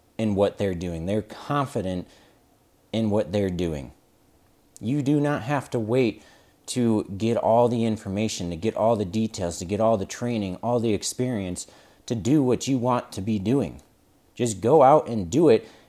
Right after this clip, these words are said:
and be confident in that. As I said, be faithful in the small things, and you will be faithful in the big things.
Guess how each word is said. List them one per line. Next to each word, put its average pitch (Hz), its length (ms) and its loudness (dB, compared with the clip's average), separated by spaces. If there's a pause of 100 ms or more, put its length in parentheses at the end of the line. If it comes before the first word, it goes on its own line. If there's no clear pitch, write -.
(120)
and 117 200 -2
be 139 160 2
confident 127 720 -2 (160)
in 156 240 2
that. 85 360 -6 (800)
As 113 200 2
I 117 140 6
said, 135 420 4 (560)
be 160 240 4
faithful 131 920 2 (640)
in 127 200 0
the 117 60 -2
small 156 360 4
things, 101 720 -2 (520)
and 113 140 0
you 131 100 2
will 131 60 4
be 123 160 0
faithful 156 520 2
in 123 200 -2
the 117 60 -2
big 135 280 2
things. 73 580 -8